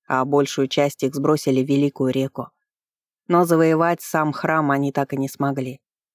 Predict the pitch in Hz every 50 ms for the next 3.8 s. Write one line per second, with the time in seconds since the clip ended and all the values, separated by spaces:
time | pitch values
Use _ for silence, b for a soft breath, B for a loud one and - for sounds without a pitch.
0 | _ _ _ _ - - 170 165 - - 202 202 196 175 156 147 147 143 143 151
1 | 170 175 - 143 135 - - - 151 143 139 135 143 156 160 147 131 - - 127
2 | - - 160 165 156 156 139 131 127 127 135 131 135 131 - - 143 131 131 131
3 | - - 135 123 127 131 127 127 135 131 127 120 120 120 120 -